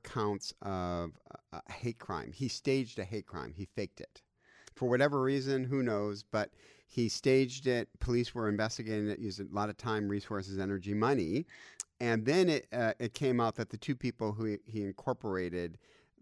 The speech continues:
later came out and said, "We were paid to do it." So now the police are coming in and saying, "Well, we're, we're gonna take you to court because you, you should have to at least pay for all the money, time, and resources we spent."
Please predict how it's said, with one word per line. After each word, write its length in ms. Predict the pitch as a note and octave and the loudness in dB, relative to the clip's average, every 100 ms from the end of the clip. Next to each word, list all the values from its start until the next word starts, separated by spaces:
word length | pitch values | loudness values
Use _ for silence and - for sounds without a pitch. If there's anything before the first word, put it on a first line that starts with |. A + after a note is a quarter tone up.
| - | -4
later 300 | G#2 G2+ F#2+ | 0 2 0
came 180 | - G#2 | 0 0
out 100 | E2+ | 0
and 100 | F2+ | -2
said, 320 | G#2 F#2 F2+ | 0 0 0
"We 140 | F2+ | -2
were 100 | F2 | -2
paid 300 | D#2+ A2 F2 | -2 -4 -4
to 80 | D#2+ | -4
do 120 | D2+ | -6
it." 100 | C#2+ - _ _ _ _ _ - - - | -6 -8 _ _ _ _ _ -20 -20 -2
So 180 | C3+ | 4
now 480 | A#2 C3 - G#2 A2+ - | 8 8 8 6 4 0
the 120 | A#2+ | -10
police 360 | G2+ B2 A#2+ G#2+ - | -6 -2 -2 -4 -6
are 120 | G#2 | -6
coming 420 | - B2 A2+ G#2 | -4 -2 0 2
in 360 | G2+ G2+ G2+ - | 4 4 2 0
and 100 | F#2+ | -6
saying, 300 | - G#2+ F#2+ | -2 -2 0
"Well, 120 | G3 | 0
we're, 180 | D3 E4+ - | 0 -2 -4
we're 180 | - | -2
gonna 160 | D#4 A2 | 2 2
take 260 | - B2+ G#2+ | 2 -2 0
you 80 | G2+ | -2
to 80 | E2+ | -2
court 460 | - B3 G#2 G2 - | 2 4 4 2 -4
because 320 | A#2 A2+ - - | -4 -4 -4 -4
you, 180 | C3 C#3 - | -2 -2 0
you 120 | C#3 | -2
should 180 | - G2+ | 0 -4
have 200 | A#2 - | -4 -4
to 80 | F2+ | -4
at 80 | |
least 400 | G2 A#2+ A#3+ - | 0 4 4 2
pay 220 | - F2+ D#2+ | -2 -2 -4
for 440 | - F2+ C#2+ D#2+ - _ _ _ | -4 -2 -2 -4 -10 _ _ _
all 140 | - G2+ | -2 2
the 80 | |
money, 240 | G2+ G2 F#2+ | 4 4 2
time, 260 | - G2+ | 0 0
and 100 | F2+ | 0
resources 580 | F2 F#2 - F2+ - D#2+ | 0 -2 -2 -4 -4 -6
we 100 | E2+ | -6
spent." 460 | D#2+ - E2 D#2+ - | -8 -4 -2 -2 -6